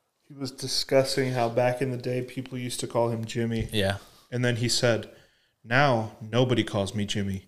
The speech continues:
Speaker 2: Oh, yeah.
Speaker 1: Nobody.
Speaker 2: Yeah, literally. That's why they could get away with it, 'cause they'd be his grandkids.
Speaker 1: Yeah.
Speaker 2: My mom was telling me this whole thing, uh, this morning. She actually woke me out of a dead sleep calling me, telling me about their trip. And they,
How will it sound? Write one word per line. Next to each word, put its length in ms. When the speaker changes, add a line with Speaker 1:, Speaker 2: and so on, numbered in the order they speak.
Speaker 2:
Oh, 140
yeah. 320
Speaker 1:
Nobody. 540
Speaker 2:
Yeah, 420
literally. 540
That's 180
why 200
they 180
could 140
get 120
away 220
with 180
it, 140
'cause 80
they'd 140
be 60
his 120
grandkids. 600
Speaker 1:
Yeah. 200
Speaker 2:
My 80
mom 100
was 140
telling 180
me 60
this 140
whole 280
thing, 440
uh, 220
this 220
morning. 340
She 160
actually 240
woke 300
me 80
out 100
of 100
a 40
dead 180
sleep 320
calling 340
me, 220
telling 220
me 80
about 260
their 80
trip. 480
And 280
they, 440